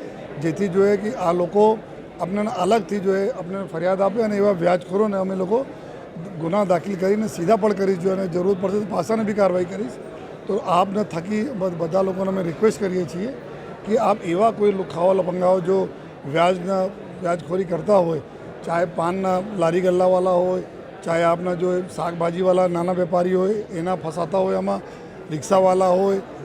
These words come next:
જો બી નાના મોટા વેપારીઓ અગર આ લોકોના ચંગુલમાં હોય, આપ પોલીસ પાસે જાઓ યા અમારે પાસે આવો જોઈએ અને હન્ડ્રેડ પર્સન્ટ આપના પૂરા કામ થશે જોઈએ. અને આપ જે રીતે ઈચ્છશો આ રીતે ગુપ્તતા પણ રાખવામાં આવશે, આપને એવું લાગશે તો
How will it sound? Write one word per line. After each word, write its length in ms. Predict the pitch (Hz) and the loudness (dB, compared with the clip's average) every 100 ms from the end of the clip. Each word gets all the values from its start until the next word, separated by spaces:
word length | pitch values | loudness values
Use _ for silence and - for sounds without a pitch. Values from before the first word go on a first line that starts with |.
| - - 139 | -16 -14 0
જો 140 | 214 | 2
બી 160 | 233 233 - 220 | 4 0 -6 -6
નાના 220 | 175 185 | -2 -2
મોટા 240 | 190 190 196 | 0 0 2
વેપારીઓ 520 | 180 175 170 196 196 | 0 0 0 2 2
અગર 120 | 185 | 4
આ 100 | 190 | 4
લોકોના 240 | 190 190 | 4 0
ચંગુલમાં 520 | 190 170 185 220 202 185 | -2 -2 2 2 4 2
હોય, 140 | 202 - - - - | 0 -4 -16 -18 -4
આપ 200 | 175 180 - - | 2 2 0 -4
પોલીસ 240 | 175 196 - | -2 0 0
પાસે 260 | 196 196 | 0 2
જાઓ 240 | 196 202 202 | 2 4 4
યા 100 | 185 | 2
અમારે 260 | 170 180 | 2 2
પાસે 320 | 196 185 190 202 | 4 2 4 4
આવો 160 | 202 | 4
જોઈએ 180 | 196 233 - - - - | 2 -2 -4 -14 -16 -12
અને 140 | 185 160 | -6 -4
હન્ડ્રેડ 280 | 156 202 | -2 0
પર્સન્ટ 240 | 190 202 208 | 0 -2 0
આપના 240 | 185 202 | -2 -2
પૂરા 240 | 175 185 190 | -2 0 0
કામ 260 | 175 185 | 0 -2
થશે 300 | 185 190 202 | 0 0 0
જોઈએ. 220 | 190 208 254 - - - - | 2 2 2 -4 -14 -14 -6
અને 160 | 170 185 | -4 0
આપ 120 | 185 | 0
જે 200 | 151 208 | 4 4
રીતે 220 | 202 180 | 4 2
ઈચ્છશો 360 | 208 - 175 208 | 0 0 -2 2
આ 140 | 190 | 4
રીતે 220 | 190 175 208 | 4 0 -2
ગુપ્તતા 380 | 165 151 233 | -2 -4 0
પણ 140 | 214 214 | 2 2
રાખવામાં 380 | 190 180 196 175 | 2 0 0 0
આવશે, 160 | 156 | 2
આપને 240 | 185 180 185 | 0 2 0
એવું 140 | 180 | 0
લાગશે 260 | 175 147 196 | 0 -2 -8
તો 200 | 220 | -6